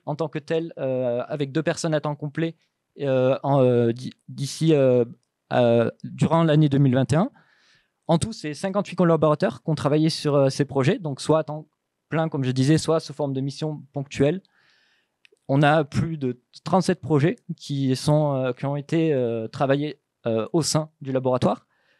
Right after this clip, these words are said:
ce, ce qui représente quand même plus de douze mille heures qui sont valorisées sous différentes formes, comme on l'a vu, euh, soit en C I R, soit, euh, via, euh, l'A N R T, notamment pour la thèse. Et, euh, donc, ça représente quand même un budget de sept cent douze mille euros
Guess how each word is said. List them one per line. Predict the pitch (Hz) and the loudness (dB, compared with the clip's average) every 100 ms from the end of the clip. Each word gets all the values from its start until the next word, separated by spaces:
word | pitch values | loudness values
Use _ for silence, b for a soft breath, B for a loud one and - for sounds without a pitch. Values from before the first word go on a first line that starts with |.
| _ _ _ _ _ _ _ - - | _ _ _ _ _ _ _ -20 -16
ce, | - - - - | -6 -4 -4 -6
ce | - | -4
qui | 156 | 0
représente | 160 143 143 160 | 0 2 0 0
quand | 147 | 2
même | 143 | 2
plus | 139 135 | 0 -4
de | 117 | -10
douze | 120 151 | -10 -10
mille | 160 139 | -6 -2
heures | 175 - _ _ _ _ _ _ | -4 -6 _ _ _ _ _ _
qui | 135 | -8
sont | 151 | -4
valorisées | 151 143 143 165 | -2 -4 -8 -12
sous | - 135 | -12 -16
différentes | 143 - 139 | -12 -8 -6
formes, | 139 202 | -4 -2
comme | 147 135 | 0 2
on | |
l'a | 131 | 2
vu, | 135 165 | 2 2
euh, | 147 120 117 | 2 2 -4
soit | - 147 | -4 -4
en | 131 | -4
C | - 135 | -6 -4
I | 139 | -2
R, | 151 | -4
soit, | - 139 147 143 | -2 0 0 -2
euh, | 127 117 - _ _ _ | -4 -8 -12 _ _ _
via, | 120 135 131 131 | -2 2 2 2
euh, | 131 113 | 2 0
l'A | 113 127 | -2 -2
N | 131 | -4
R | 113 | -8
T, | 151 | -10
notamment | 151 127 131 | -8 -2 -2
pour | 131 120 | -2 -4
la | 113 | -4
thèse. | 160 190 202 _ _ _ _ _ _ _ | -4 -6 -10 _ _ _ _ _ _ _
Et, | 151 160 | 0 4
euh, | 156 143 135 | 6 6 4
donc, | 127 143 | 2 -2
ça | 139 | 0
représente | 123 127 156 156 | 0 0 -4 -2
quand | 151 | 0
même | 160 143 | 2 2
un | |
budget | 131 127 143 | 0 -2 -4
de | 143 | -6
sept | 123 165 151 | -4 -6 -4
cent | - 156 | -4 -2
douze | 147 139 139 | -4 -6 -6
mille | 143 139 | -4 -2
euros | 123 147 180 | 0 -2 -2